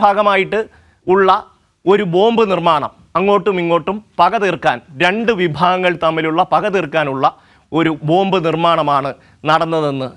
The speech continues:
ഈ റിമാൻഡ് റിപ്പോർട്ടിൽ പറയുന്നു. അതുമാത്രവുമല്ല, സംഘർഷത്തിനെ തുടർന്ന് പാനൂർ, കൊളവല്ലൂർ സ്റ്റേഷനുകളിൽ കേസ് രജിസ്റ്റർ ചെയ്തിട്ടുണ്ടെന്ന് ഈ റിമാൻഡ് റിപ്പോർട്ടിൽ വ്യക്തമാക്കിയിട്ടുണ്ട്.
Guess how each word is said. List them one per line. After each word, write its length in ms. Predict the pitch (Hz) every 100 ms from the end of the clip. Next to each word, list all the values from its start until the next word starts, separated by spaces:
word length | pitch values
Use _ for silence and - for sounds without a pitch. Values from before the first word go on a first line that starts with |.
| - 165
ഈ 40 | 165
റിമാൻഡ് 340 | 160 160 165
റിപ്പോർട്ടിൽ 360 | 151 156 151 151 147
പറയുന്നു. 340 | 147 143 135 - _ _ _ -
അതുമാത്രവുമല്ല, 640 | 240 240 240 240 202 147 110 - _ _ _ -
സംഘർഷത്തിനെ 680 | 220 233 269 269 214 247 240 214
തുടർന്ന് 340 | 214 202 180 214 - - _ -
പാനൂർ, 400 | 190 208 220 240 - -
കൊളവല്ലൂർ 440 | 202 233 247 247 226
സ്റ്റേഷനുകളിൽ 600 | - 208 220 208 185 139 - _ -
കേസ് 320 | 220 226 - 180
രജിസ്റ്റർ 340 | 196 214 254 233
ചെയ്തിട്ടുണ്ടെന്ന് 600 | 214 202 170 175 165 147 - - _ 214
ഈ 40 | 254
റിമാൻഡ് 320 | 220 202 196 170
റിപ്പോർട്ടിൽ 340 | 160 156 143 120 _ _ _ -
വ്യക്തമാക്കിയിട്ടുണ്ട്. 800 | 175 185 160 135 143 127 123 123